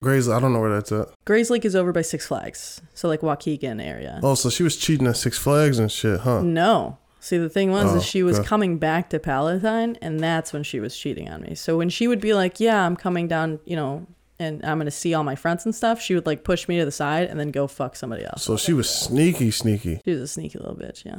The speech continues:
Speaker 2: for sure.
Speaker 1: Hey, Nicole, you got Cynthia fucked up. That's fucked up. Whatever, bitch. <laughs>
Speaker 2: You know what, though? Afterwards, like,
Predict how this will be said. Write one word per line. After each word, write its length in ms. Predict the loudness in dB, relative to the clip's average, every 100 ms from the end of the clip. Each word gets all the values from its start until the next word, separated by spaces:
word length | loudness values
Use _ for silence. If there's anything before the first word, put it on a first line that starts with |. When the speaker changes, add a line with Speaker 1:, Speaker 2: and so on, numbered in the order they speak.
| -14
Speaker 2:
for 160 | -14
sure. 320 | -14 -14 -14 -16 _
Speaker 1:
Hey, 240 | 2 2
Nicole, 420 | 2 2 2 4 4
you 60 | 4
got 220 | 6 4
Cynthia 440 | 4 4 6 4
fucked 440 | 4 4 2 2 4
up. 240 | 4 2 -6 _ _ _ _ _ _ _ _ _ -6
That's 180 | -4 -4
fucked 300 | -6 -4 -2
up. 280 | -2 -2 -2
Whatever, 340 | 2 2 2
bitch. 220 | -2 -4 -6 -20 -20 -20 -4 0 4 4 2
<laughs> 60 | -2
Speaker 2:
You 80 | 2
know 80 | 4
what, 200 | 4 4
though? 160 | 4
Afterwards, 760 | 4 2 2 0 2 2 0 0
like, 300 | 0 0 -4